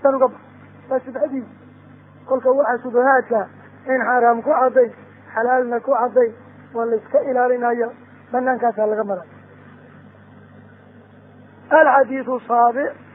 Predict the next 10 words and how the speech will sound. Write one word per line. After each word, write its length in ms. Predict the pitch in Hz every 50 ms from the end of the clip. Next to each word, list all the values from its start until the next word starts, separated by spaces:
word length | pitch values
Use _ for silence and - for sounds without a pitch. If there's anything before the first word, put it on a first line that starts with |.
| - - - - - - - - - - - - - - - -
xadiiska 540 | 233 247 233 262 302 294 247 220 262 247 233 240
toddobaad, 560 | 247 240 226 233 233 233 226 233 233 233 226 - - - - - - - - - - - - - - - -
can 220 | - 277 302 302 370
Abi 360 | - 277 262 247 262 262 254
Ruqayya, 580 | - 220 254 247 208 269 277 277 269 240 196 160 - - - - - - - - -
Ruqayya 400 | 240 247 226 247 262 262 277 294 294 269
adoogeed 460 | 254 262 262 262 247 262 247 233 214
baa 140 | 226 254 254
laga 260 | 254 254 262 269 277 277
wariyey, 520 | 269 269 262 254 262 262 254 254 240